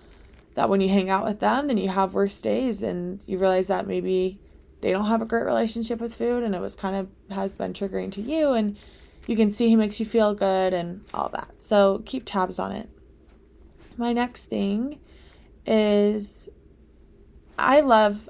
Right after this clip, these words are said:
I love my body, but I'm not, like, obsessed with my body. And some days I'm, like, re-, feeling really confident, but some days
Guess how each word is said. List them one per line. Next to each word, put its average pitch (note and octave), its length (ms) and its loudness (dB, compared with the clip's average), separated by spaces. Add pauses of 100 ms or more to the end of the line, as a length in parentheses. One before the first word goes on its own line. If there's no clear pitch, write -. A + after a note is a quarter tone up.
I A3 80 2
love G#3+ 260 4
my G3+ 100 0
body, A2+ 420 -6 (1120)
but E4 120 2
I'm D#4 120 2
not, D#4 260 0
like, C5 240 2 (280)
obsessed - 720 0
with A#3+ 120 -10
my A#3 120 -4
body. - 440 -8 (320)
And B3 120 -6
some G4+ 160 4
days E4+ 360 6
I'm, A#3+ 120 -2
like, G3 300 0
re-, A#3+ 180 -2
feeling B3+ 240 0
really B3+ 140 0
confident, B3+ 420 0
but - 120 -8
some D#4+ 240 -2
days G4+ 440 2